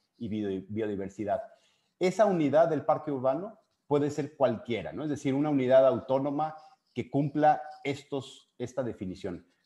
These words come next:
Pero si lo subimos allá, ¿qué es un sistema de parques?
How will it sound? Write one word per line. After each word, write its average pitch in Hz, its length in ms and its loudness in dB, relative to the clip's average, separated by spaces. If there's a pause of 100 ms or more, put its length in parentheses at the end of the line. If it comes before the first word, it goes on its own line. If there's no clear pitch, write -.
(120)
Pero 175 400 4 (180)
si - 160 -6
lo 131 120 0
subimos 151 560 -2
allá, 117 320 0
¿qué 165 200 -2
es 190 140 -4
un 185 200 -6
sistema 160 460 -6
de 143 120 -2
parques? 151 420 -2